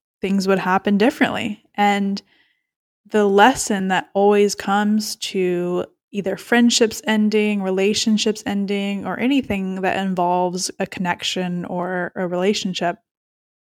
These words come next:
when people show you who they are, believe them. This is always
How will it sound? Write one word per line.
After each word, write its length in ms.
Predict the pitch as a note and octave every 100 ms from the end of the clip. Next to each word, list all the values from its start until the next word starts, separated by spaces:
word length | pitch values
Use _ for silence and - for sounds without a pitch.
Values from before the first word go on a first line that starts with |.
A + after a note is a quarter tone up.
| _ -
when 200 | A#3 A3
people 360 | A#3 A#3 C#4
show 380 | A#3+ - A#3 C#4
you 480 | B3 F#3 F3+ - - _ _ _ _ _
who 160 | G#3+ G#3
they 160 | F#3+
are, 260 | F#3+ F#3 F#3
believe 440 | F#3 F#3 F#3+ F#3+
them. 360 | - - G#3 - _ _ _ _ _ _ _ -
This 220 | G#3 -
is 200 | A3 G#3 -
always 920 | G#3 G#3 A3+ A3 G3 G3 F#3 - -